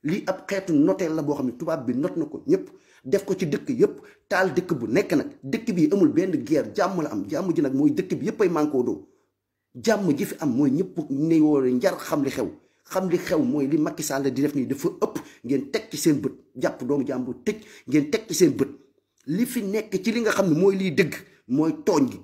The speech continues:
Lépp dëkk bi bu tàkkee, lépp Macky Sall la, lépp gouvernement bi la. Xale yi defuñu dara.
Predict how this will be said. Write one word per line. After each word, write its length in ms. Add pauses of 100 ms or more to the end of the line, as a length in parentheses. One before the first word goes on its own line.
Lépp 420 (160)
dëkk 360
bi 80
bu 160
tàkkee, 360
lépp 300
Macky 260
Sall 280
la, 60 (300)
lépp 300
gouvernement 520
bi 80
la. 80
Xale 280
yi 80
defuñu 320
dara. 240